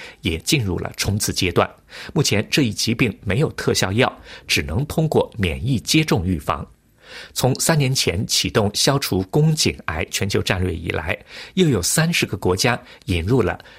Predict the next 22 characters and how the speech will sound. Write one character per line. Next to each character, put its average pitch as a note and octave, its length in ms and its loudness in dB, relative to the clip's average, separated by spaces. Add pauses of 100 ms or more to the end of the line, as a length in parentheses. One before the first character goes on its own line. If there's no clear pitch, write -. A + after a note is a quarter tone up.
(120)
人 F#2+ 340 2 (100)
乳 F2 220 0
头 A2 240 0
状 C3+ 300 2
瘤 E2+ 180 -2
病 F#2+ 260 -2
毒 E2+ 220 -2
疫 G2 140 -2
苗。 D2 440 -4 (240)
全 D3 200 0
球 D3 200 2
正 C#3+ 200 -2
朝 - 200 -2
着 - 160 -2 (140)
消 E3+ 300 2
除 - 220 -2 (100)
宫 C#3+ 180 2
颈 - 200 -2
癌 E2+ 140 -8
的 A2+ 80 -2
目 A#2 180 -2
标 A#2+ 220 0